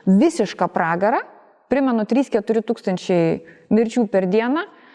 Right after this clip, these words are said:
A, d-, atsiprašau, užsikrėtimų per dieną, mirčių skaičius jau ten sukosi tarp septyniasdešimt, aštuoniasdešimt, ten paskui tą statistiką koregavo, bet per žinias mes paprastai jau tokius skaičius girdėjom. Ir jinai, aišku, staigiai gesina, bet lygiai taip pat pas juos atsirado ta trumpo-,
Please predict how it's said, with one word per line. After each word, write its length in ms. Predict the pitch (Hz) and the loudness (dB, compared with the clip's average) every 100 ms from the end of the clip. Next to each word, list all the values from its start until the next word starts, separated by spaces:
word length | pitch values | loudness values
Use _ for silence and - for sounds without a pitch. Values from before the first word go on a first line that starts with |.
| - - | -20 -6
A, 240 | 214 220 220 | -2 0 2
d-, 80 | 233 | 2
atsiprašau, 460 | 220 240 233 262 226 | 0 0 0 2 2
užsikrėtimų 600 | 208 214 214 208 226 196 202 | 0 0 0 0 0 0 0
per 140 | 202 | 0
dieną, 300 | 233 320 285 | 0 0 0
mirčių 320 | 226 208 240 240 | 0 0 -2 -2
skaičius 400 | 247 262 233 - | -2 0 0 0
jau 120 | 220 | -2
ten 160 | 214 196 | -2 -6
sukosi 400 | 233 220 196 196 - - - _ - | -4 -4 -2 -6 -8 -20 -20 _ -4
tarp 160 | 208 | -2
septyniasdešimt, 720 | 214 202 233 214 202 202 202 196 | -2 0 0 0 -2 -2 -4 -4
aštuoniasdešimt, 720 | - 208 196 202 262 285 240 220 | -2 -2 0 0 0 0 0 0
ten 120 | 214 | 0
paskui 240 | 202 - 220 | -2 -4 -4
tą 120 | 208 | -4
statistiką 480 | - 196 220 - 190 | -2 -4 -4 -4 -2
koregavo, 460 | 208 214 233 339 269 | -2 -2 0 0 2
bet 160 | 220 214 214 | 0 -2 -4
per 160 | 208 | -4
žinias 300 | 202 262 311 240 | -2 -4 -2 -2
mes 80 | 208 | -2
paprastai 360 | 196 190 247 | -2 -2 0
jau 80 | 233 196 | 0 0
tokius 280 | 160 156 | -4 -4
skaičius 320 | - 143 156 160 | -6 -6 -6 -4
girdėjom. 320 | - 113 - - - - - - | -4 -4 -6 -16 -20 -20 -20 -4
Ir 160 | 262 254 | 0 0
jinai, 160 | 311 349 | 0 0
aišku, 240 | 294 - 254 | -2 -2 -2
staigiai 400 | 302 262 269 202 | 0 2 2 2
gesina, 720 | 226 208 - 185 165 202 320 - - _ _ - | 0 -2 -4 -2 0 -2 -4 -10 -20 _ _ -2
bet 180 | 214 247 | 0 0
lygiai 260 | 233 247 | 2 0
taip 160 | 269 262 | 0 0
pat 200 | 262 - | -2 -2
pas 120 | 202 | -4
juos 240 | 240 233 226 | -2 -2 -2
atsirado 460 | 196 226 220 202 | -2 0 0 0
ta 120 | 202 202 | -2 -2
trumpo-, 600 | 277 370 392 247 190 | -2 -2 0 0 -2